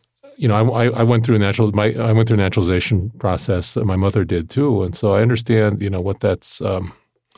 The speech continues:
what that's like, um, both from the perspective of the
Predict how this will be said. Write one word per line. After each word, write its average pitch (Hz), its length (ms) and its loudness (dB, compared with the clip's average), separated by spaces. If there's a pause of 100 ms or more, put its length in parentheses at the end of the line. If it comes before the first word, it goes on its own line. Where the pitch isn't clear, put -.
(260)
what 113 140 -2
that's 101 240 -2
like, 120 540 0
um, 98 580 -4
both 113 320 2
from 110 180 -2
the 98 80 -4
perspective 101 680 -2
of 92 220 -4
the 98 200 -4